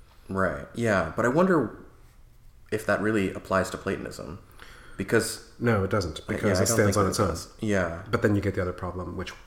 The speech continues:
Speaker 2: we will get to when we get to the
Speaker 1: Of
Speaker 2: Benassar
Speaker 1: course,
Speaker 2: paper.
Speaker 1: yeah.
Speaker 2: Yeah. Okay, and then finally, the formalist definition of ma-, I'm quoting again. This is all Curry. "The formalist definition of mathematics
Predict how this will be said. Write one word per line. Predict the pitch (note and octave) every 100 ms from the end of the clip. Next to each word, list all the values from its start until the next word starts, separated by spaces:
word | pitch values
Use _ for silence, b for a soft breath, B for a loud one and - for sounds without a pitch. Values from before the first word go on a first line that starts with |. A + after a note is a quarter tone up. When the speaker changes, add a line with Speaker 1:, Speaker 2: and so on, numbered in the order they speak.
| -
Speaker 2:
we | F#2
will | F2
get | F2+ F#2
to | -
when | F2+
we | F2
get | F2 F2+
to | -
the | F#2+
Speaker 1:
Of | -
Speaker 2:
Benassar | G2
Speaker 1:
course, | E2+ -
Speaker 2:
paper. | E2 - -
Speaker 1:
yeah. | F#2+
Speaker 2:
Yeah. | - - - - B B B B -
Okay, | B2 A#2
and | G#2
then | B2+
finally, | - F3 C#3 A#2+ - B B B B
the | G#2
formalist | - D3+ E3 D3 C3 - -
definition | B2 B2 A#2 - A#2+
of | G#2 A2
ma-, | G#2+ -
I'm | G2+ F2+ - -
quoting | A2+ G2+ F#2+
again. | F2 E2+
This | G2+
is | G#2+
all | A2+ A2
Curry. | - F#2 D#2+ - B B B B B -
"The | -
formalist | D#3+ E3+ D3+ C#3 - -
definition | B2+ B2+ A#2 -
of | G#2+
mathematics | A2 - G#2 G2+ - - -